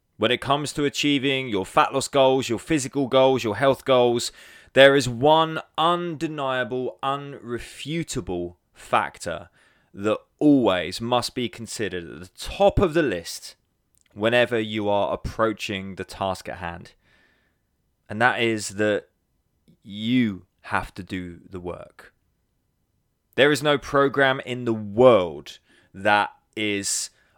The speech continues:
optimized to a point where you don't have to put one foot in front of the other. There is not a single nutritional approach out there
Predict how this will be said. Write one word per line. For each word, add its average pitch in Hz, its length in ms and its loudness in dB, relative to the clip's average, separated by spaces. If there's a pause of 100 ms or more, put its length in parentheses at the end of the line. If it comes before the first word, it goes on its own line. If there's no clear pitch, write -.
(120)
optimized 117 680 -2
to 107 160 -4
a 98 40 -4
point 113 440 -2
where 98 160 0
you 98 240 -2
don't 110 340 -2
have - 460 0
to - 100 -6
put - 280 -2
one 98 340 -4
foot - 380 -10
in 95 100 -14
front - 340 -12
of 87 140 -18
the 87 160 -12
other. 82 320 -14 (600)
There 131 160 4
is 123 80 -4
not 131 160 -4
a 120 40 -6
single 131 480 -6
nutritional 120 760 -12
approach - 680 -10
out 92 240 -6
there 64 300 -10